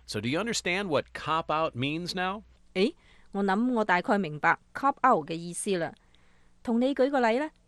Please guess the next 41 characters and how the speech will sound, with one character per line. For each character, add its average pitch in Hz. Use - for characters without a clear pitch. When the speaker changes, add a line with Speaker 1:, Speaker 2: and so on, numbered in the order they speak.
Speaker 2:
我 196
個 214
朋 170
友 180
Gina 269
成 -
日 240
話 233
佢 254
想 254
學 220
中 262
文， 202
但 262
係 262
當 320
我 254
主 226
動 226
提 170
出 294
要 220
教 202
佢 202
嘅 202
時 170
候， 156
佢 294
又 277
成 170
日 175
話 185
冇 180
時 139
間。 190
呢 311
個 277
就 -
係 151
cop -
out。 -